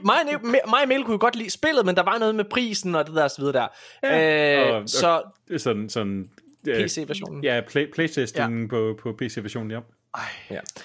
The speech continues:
Speaker 3: Ja.
Speaker 1: Men, øh, det virker til, at der måske snart kommer noget, øh, på P C, altså The Last of Us Part to, fordi, øh, The Last of Us, øh, komponist, han, øh,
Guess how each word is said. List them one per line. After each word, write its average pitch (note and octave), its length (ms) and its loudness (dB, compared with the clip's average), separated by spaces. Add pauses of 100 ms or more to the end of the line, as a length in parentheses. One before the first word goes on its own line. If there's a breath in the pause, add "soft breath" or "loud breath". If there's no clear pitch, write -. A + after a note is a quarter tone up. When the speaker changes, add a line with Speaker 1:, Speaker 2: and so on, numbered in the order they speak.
(140 loud breath)
Speaker 3:
Ja. - 60 -12
Speaker 1:
Men, E3+ 220 2
øh, D3 500 4 (260)
det A3+ 80 -2
virker C#4+ 160 0
til, B3 260 0
at F#3 200 0
der F3 60 0
måske F#3+ 240 -4
snart F#3+ 240 -4
kommer F3+ 280 0
noget, D3+ 500 2
øh, B2 140 0
på D#3 220 -2
P - 40 -12 (120)
C, - 260 -8
altså C3 220 -4
The C#3 120 0
Last A#2+ 240 -4
of C#3 120 -4
Us A2+ 160 -4 (120)
Part B2+ 320 -2 (100)
to, - 280 -2 (300 loud breath)
fordi, G#3+ 480 -4
øh, C#3+ 720 4
The D#3+ 100 -4
Last A#3 220 -2 (100)
of F#3+ 100 2
Us, - 280 -6
øh, B2+ 460 2
komponist, A#3 580 0 (380)
han, G3+ 340 -4
øh, C#3 560 0